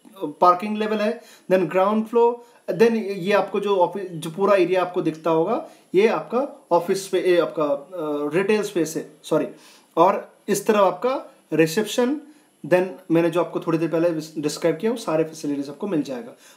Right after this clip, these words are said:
और कंप्लीट glass फसाड होंगे और साथ साथ running balcony।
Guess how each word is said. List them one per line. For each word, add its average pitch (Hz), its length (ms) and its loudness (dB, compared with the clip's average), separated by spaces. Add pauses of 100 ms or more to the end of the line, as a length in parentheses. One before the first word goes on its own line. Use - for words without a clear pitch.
और 220 80 4
कंप्लीट 240 840 -2
glass 180 320 0
फसाड 156 280 -2
होंगे 131 280 -8 (340)
और 196 80 2
साथ 196 220 0
साथ 214 240 -4
running 185 300 0
balcony। 139 340 -4